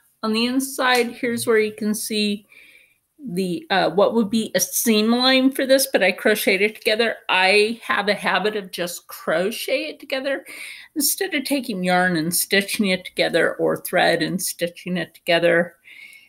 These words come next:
And it actually makes for a pretty flawless looking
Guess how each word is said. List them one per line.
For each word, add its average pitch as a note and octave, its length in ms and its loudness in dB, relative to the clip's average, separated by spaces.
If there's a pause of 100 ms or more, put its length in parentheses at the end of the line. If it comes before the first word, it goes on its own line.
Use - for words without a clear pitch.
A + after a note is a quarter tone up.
(360)
And G#3 440 4 (500)
it G#3 160 0
actually C4+ 480 -2
makes B3+ 300 2
for G3 240 2
a F3+ 100 -4 (120)
pretty E4 800 -2
flawless G#3 840 2
looking G3 520 -4